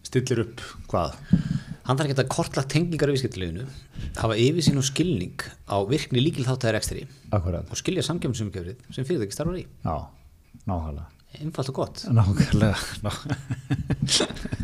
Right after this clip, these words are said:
Speaker 1: <laughs> Einmitt.
Speaker 2: Já.
Speaker 1: Einmitt. Það er svona. Heyrðu, en, en síðast en ekki síst í okkar, okkar,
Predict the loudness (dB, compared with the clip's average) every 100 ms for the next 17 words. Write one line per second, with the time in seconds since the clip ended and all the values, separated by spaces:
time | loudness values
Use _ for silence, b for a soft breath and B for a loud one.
0 | B B 2 B 0 2 2 -2 -6 -10
1 | B B B B B B B -18 -4 -2
2 | -2 -4 b b -14 -4 2 2 2 B
3 | B B B B B B -10 -2 10 12
4 | 12 12 8 -2 -2 B B -6 -8 -8
5 | -6 2 4 B B B 12 12 12 8
6 | 8 12 12 12 12 12 12 12 10 12
7 | 12 12 10 10 8 8 6 6 6 10
8 | 10 8 6 8 8